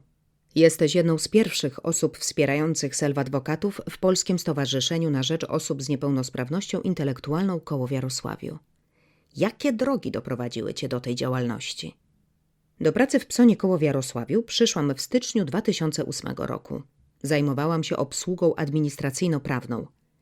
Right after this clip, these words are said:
W tym samym roku Zarząd Główny Psoni organizował w Łucznicy warsztaty prawne dla selwadwokatów.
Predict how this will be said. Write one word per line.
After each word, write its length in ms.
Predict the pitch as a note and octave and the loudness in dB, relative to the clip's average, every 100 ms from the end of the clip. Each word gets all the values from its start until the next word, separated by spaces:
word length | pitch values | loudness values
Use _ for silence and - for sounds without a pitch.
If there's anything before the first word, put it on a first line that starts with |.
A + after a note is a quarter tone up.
| _ _ - | _ _ -8
W 60 | |
tym 160 | - C3 | -2 0
samym 320 | F3+ F#3+ C#3 | 2 2 2
roku 360 | A#2+ - F3 C4+ - - - | 0 -2 -2 -2 -4 -20 0
Zarząd 380 | E3+ F#3 D#3 B2+ | 2 4 2 0
Główny 340 | D3+ F3 C3 | -2 0 0
Psoni 440 | - B2+ A2+ E3 A#3 | 0 -2 0 0 0
organizował 680 | D#3+ C#3+ C3 B2 D#3+ G#3 G3 | 0 0 0 2 2 2 0
w 80 | D#3 | 0
Łucznicy 480 | C#3+ - G#3+ G#3+ D3+ | -4 0 0 2 2
warsztaty 500 | C3+ - E3+ E3+ - | 0 -2 -2 -2 -4
prawne 340 | D3 D#3+ D#3+ | -4 0 0
dla 140 | C3 | -2
selwadwokatów. 1000 | C3 C3+ B2+ B2+ B2 B2 A#2+ - - - | -4 -4 -2 -4 -4 -4 -6 -6 -14 -16